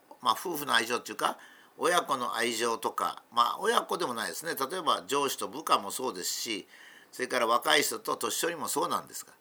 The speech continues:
お互いに年の差のある人もお互いに尊重する。愛情を持つ。あ、あいつは若いけどもなかなかいい男だなと、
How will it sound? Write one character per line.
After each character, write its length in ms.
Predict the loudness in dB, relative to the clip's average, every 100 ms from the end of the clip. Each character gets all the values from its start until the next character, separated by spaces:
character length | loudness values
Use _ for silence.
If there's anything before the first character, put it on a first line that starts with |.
| -6
お 80 |
互 580 | 0 2 4 2 0 -2
い 20 |
に 240 | -6 -6 -4
年 260 | -2 -2
の 200 | 0 -2
差 180 | 0 0
の 240 | 0 -4 -2
あ 80 |
る 100 | -2
人 260 | -4 -6 -8
も 260 | -4 -4 -6 -18 -20 -12
お 80 | 0
互 360 | 4 6 4 2
い 20 |
に 60 |
尊 300 | 0 0 -2
重 200 | -4 -8 -8
す 140 | -12
る。 60 | -16 _ _ -20 -16 -12 -4 6
愛 220 | 8 8
情 260 | 6 4
を 60 | 4
持 120 | 2
つ。 260 | -2 -4 -6 _ _ _ _ _ _
あ、 220 | 0 4 4
あ 40 |
い 60 | 2
つ 120 | 4
は 100 | 8
若 320 | 8 8 6
い 60 | 6
け 100 | 2
ど 120 | 0
も 100 | 0
な 100 | 2
か 140 | 4
な 100 | 4
か 120 | 0
い 80 | 0
い 80 | 0
男 260 | 0 0 0
だ 80 | 4
な 220 | 6 4
と、 260 | 2 -8